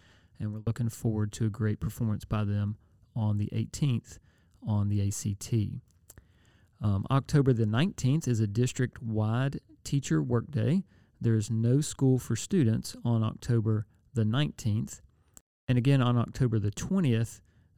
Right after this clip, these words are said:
um, as we mentioned before, we do have parent-teacher conferences that night from three thirty until six thirty.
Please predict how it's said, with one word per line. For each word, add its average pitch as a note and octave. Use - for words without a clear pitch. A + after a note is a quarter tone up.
um, A2
as A2+
we A#2
mentioned A2+
before, A2+
we G#2+
do G#2+
have G#2+
parent-teacher A2+
conferences A2
that G#2+
night G2+
from A2
three G#2+
thirty G2
until A2
six -
thirty. -